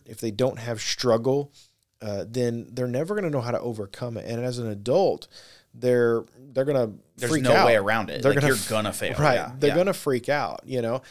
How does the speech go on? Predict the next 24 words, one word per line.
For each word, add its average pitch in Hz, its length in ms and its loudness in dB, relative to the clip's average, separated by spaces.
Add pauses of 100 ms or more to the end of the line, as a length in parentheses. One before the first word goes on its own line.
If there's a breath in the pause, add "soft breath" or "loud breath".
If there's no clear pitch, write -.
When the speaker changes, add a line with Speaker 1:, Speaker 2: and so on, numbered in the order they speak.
(240 loud breath)
Speaker 1:
one 156 180 0
of 170 60 0
the 151 80 4
greatest 139 320 4
examples 123 440 -2
I 117 60 4
love 123 280 2
is 107 140 -4
when 117 80 -6
we 117 80 -4
take 120 200 -6
kids 113 240 -6
to 110 100 -6
camp. - 480 -12
You 113 160 -10
know, 104 160 -4
they, 120 300 0
Speaker 2:
Yeah. 104 500 0
Speaker 1:
they, 120 60 -14
they 120 100 0
have 135 240 -4
to 131 120 -4
face 131 360 -2
fears, 127 680 -4